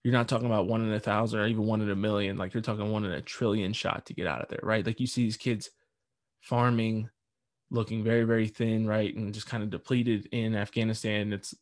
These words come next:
and they don't go to school at ten years old. You're like, for that kid to become a doctor, like, mir-, like, literal miracles, not just one, multiple miracles have to happen. And so when I started to realize that when I was in the D R,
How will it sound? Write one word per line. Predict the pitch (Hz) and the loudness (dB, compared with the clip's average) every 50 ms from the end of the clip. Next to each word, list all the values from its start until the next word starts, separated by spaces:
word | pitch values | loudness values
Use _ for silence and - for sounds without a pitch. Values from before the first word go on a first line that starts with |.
| _ - | _ -6
and | 120 101 110 | -4 -2 -2
they | 107 | -2
don't | 104 120 127 123 127 123 | 0 2 2 2 4 4
go | 127 117 | 2 2
to | 113 113 | 2 0
school | - - 120 120 113 110 | -2 -2 0 0 0 0
at | 104 - | -2 0
ten | - 147 135 123 | 2 2 2 2
years | 123 120 117 120 | 0 0 0 0
old. | 120 123 120 104 - - _ _ _ _ _ _ _ _ _ _ _ _ _ _ _ _ - - | 0 0 0 -2 -6 -8 _ _ _ _ _ _ _ _ _ _ _ _ _ _ _ _ 0 2
You're | 127 120 | 4 4
like, | 110 98 - | 4 4 2
for | - | -2
that | 101 104 117 135 - - | 0 2 2 2 2 2
kid | - 156 151 143 | 4 4 4 4
to | 135 | 4
become | 131 117 135 127 117 | 2 2 2 2 2
a | |
doctor, | 107 - 107 110 113 - - 131 131 131 | 4 4 2 2 2 0 0 0 0 0
like, | 95 85 - - - _ _ _ _ - - | 0 -2 -4 -4 -8 _ _ _ _ -4 0
mir-, | 120 123 131 139 - - | 4 6 8 8 6 6
like, | 117 107 98 - _ - | 4 0 0 0 _ -4
literal | 120 120 135 147 139 143 131 | 2 6 6 8 10 10 10
miracles, | 117 120 123 135 143 135 127 123 - - - 160 156 127 110 98 - 131 | 8 8 8 8 8 8 6 4 2 4 6 8 8 8 6 4 2 2
not | 123 127 - | 2 2 2
just | - 160 - | 0 0 4
one, | 175 185 180 151 131 113 101 - _ _ _ - _ _ _ _ _ _ _ _ - | 6 8 8 8 6 4 0 -4 _ _ _ -20 _ _ _ _ _ _ _ _ 2
multiple | 139 139 143 135 135 139 131 | 4 6 6 6 6 6 6
miracles | 127 131 135 131 123 - 120 113 | 8 8 8 8 8 6 2 0
have | 123 117 - | 0 0 0
to | 113 | 0
happen. | 117 139 139 123 - 110 | 2 2 2 0 0 -2
And | 113 113 | -4 -2
so | - 139 127 | 2 2 4
when | 131 123 | 4 4
I | 131 | 4
started | 139 - 151 139 127 | 4 4 4 4 4
to | 117 | 4
realize | 113 127 143 151 147 139 131 127 | 4 6 8 8 8 8 6 6
that | 135 131 127 117 | 4 4 4 4
when | 117 113 | 2 0
I | |
was | 113 113 | 0 0
in | 123 117 | -2 -2
the | 117 113 | -2 0
D | 117 127 123 117 | 2 4 4 6
R, | 120 147 160 135 117 110 123 | 6 6 6 6 4 2 0